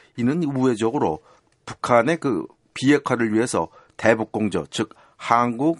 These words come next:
미국, 일본이 강화해야 한다는 점을 그 강조한 그 대목으로 읽힙니다. 즉, 그 양자 협상을 해서 그 불필요하게 그 대북 공조 체제 그 균열을 내서는 안 된다, 이런 것을 우회적으로 강조한 것으로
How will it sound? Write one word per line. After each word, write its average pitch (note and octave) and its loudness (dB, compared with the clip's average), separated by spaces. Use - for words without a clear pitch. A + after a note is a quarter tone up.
미국, A#2+ -4
일본이 A2 -2
강화해야 A2+ 2
한다는 G#2+ 0
점을 G2+ -2
그 F#2 -6
강조한 F#2 -4
그 F2 -6
대목으로 F2+ -4
읽힙니다. F2 -2
즉, - -4
그 F2 -6
양자 A#2+ 2
협상을 B2 -2
해서 B2 -2
그 - -16
불필요하게 A#2 -2
그 C3 -6
대북 A2 0
공조 G#2+ -2
체제 G#2 -2
그 F#2+ -4
균열을 A2+ 2
내서는 G2 -2
안 F2 -4
된다, F#2 0
이런 F#2+ -4
것을 F2+ -4
우회적으로 F#2+ -2
강조한 E2+ 0
것으로 D#2 -10